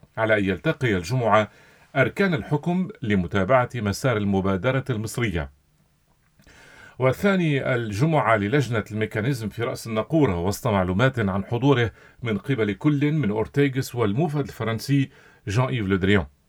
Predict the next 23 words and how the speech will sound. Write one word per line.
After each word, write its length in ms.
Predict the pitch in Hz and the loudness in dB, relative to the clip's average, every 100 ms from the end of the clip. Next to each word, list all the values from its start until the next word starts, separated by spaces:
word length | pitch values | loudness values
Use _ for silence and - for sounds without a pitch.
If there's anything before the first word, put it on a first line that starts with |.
| _ 113 | _ -4
وتردد 760 | 98 113 135 117 107 101 101 131 | -2 0 0 0 -2 -2 -2 -4
أن 220 | 117 107 | -2 -2
الوفدين 560 | 95 87 92 - 127 | -2 -4 -4 0 0
الأمريكي 480 | 104 104 104 98 123 | -2 -2 -4 -4 -4
والإسرائيلي 720 | 104 101 98 113 110 143 139 - - - - | -2 -4 -4 2 2 2 0 -4 -20 -20 -10
سيطرحان 640 | - 131 - 110 - 180 143 | 0 0 0 -4 -2 -2 0
آلية 480 | 123 135 131 160 | 0 0 0 0
تفتيش 600 | 139 - 98 - 139 - 117 | -2 -4 -10 -8 -8 -6 -4
المنازل 580 | 98 92 143 113 127 | -2 0 0 0 -4
في 140 | - 120 | -6 -6
جنوب 300 | 95 117 131 | -4 -2 -2
الليطاني، 640 | 113 110 151 135 95 76 - - _ | 0 0 2 2 2 -2 -8 -20 _
في 140 | - 123 | -6 -4
مقابل 520 | 110 - 165 131 95 | -4 0 0 0 -2
تأكيد 500 | - 101 - 135 107 | -6 -12 -8 -8 -6
الجانب 440 | 95 87 123 113 | -6 -2 0 0
اللبناني 500 | 92 87 92 123 113 - - - - | -2 -2 0 0 -2 -6 -18 -20 -4
أن 140 | 135 113 | 0 0
الجيش 400 | 95 185 190 151 | 0 0 0 0
يطبقها 640 | 123 117 92 156 147 123 | -2 -2 -4 -2 0 0
بالتعاون 520 | 110 - 107 147 139 | -2 0 2 4 2
مع 160 | 120 101 | 0 0
الأهالي، 480 | 113 110 123 87 | 0 2 4 2